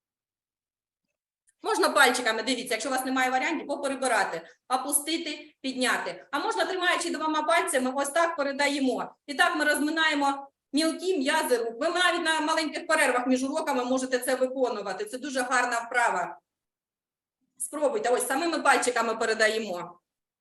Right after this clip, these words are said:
О, бачите, як у вас добре виходить. Ну, Іван, ти ж просто переминаєш, а треба пальчики, ось так.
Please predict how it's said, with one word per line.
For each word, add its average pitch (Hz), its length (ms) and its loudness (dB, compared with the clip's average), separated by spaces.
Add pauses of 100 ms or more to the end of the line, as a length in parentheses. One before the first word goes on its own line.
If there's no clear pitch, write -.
(3250)
О, 247 140 -6
бачите, 359 260 0
як 254 120 0
у - 20 2
вас 254 140 4
добре 233 340 6
виходить. 233 480 4
Ну, 285 80 0
Іван, 247 380 4
ти 285 100 -2
ж 294 80 -6
просто 339 300 -4
переминаєш, 285 560 4
а - 40 2
треба 330 300 -2
пальчики, 196 480 -4
ось 233 180 -2
так. - 320 -4